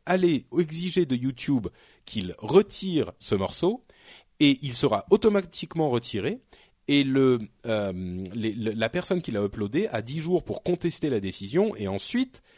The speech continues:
ça peut partir dans des questions légales. Mais automatiquement, à l'origine, les ayants droit ont le droit de demander le retrait de n'importe quel contenu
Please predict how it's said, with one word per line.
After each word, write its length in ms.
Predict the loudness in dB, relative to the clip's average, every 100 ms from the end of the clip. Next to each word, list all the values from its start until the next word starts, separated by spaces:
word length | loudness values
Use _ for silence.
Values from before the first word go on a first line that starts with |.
| _ _
ça 200 | -4 -4
peut 200 | 0 0
partir 400 | 2 -2 -2 -4
dans 100 | -2
des 80 | -4
questions 320 | -4 -2 0
légales. 320 | 0 -2 -4
Mais 180 | -4 -6 -2
automatiquement, 800 | 2 2 2 -2 -6 -4 -4 -2
à 60 |
l'origine, 580 | -2 -2 -2 -4 -6 -6 -8 -18 -20 _ _
les 480 | -2 2 2 2 -2 _ _ _ -14 2
ayants 300 | 4 4 2
droit 500 | 2 0 0 -2 -10 _ 2
ont 100 | 4
le 140 | 4
droit 220 | 4 0
de 100 | 0
demander 380 | -2 -2 -2 0
le 100 | 0
retrait 500 | 0 -2 0 -2 -2 -6 -4
de 140 | -2
n'importe 420 | 0 0 0 -2
quel 180 | -2 0
contenu 520 | 0 -2 0 0 0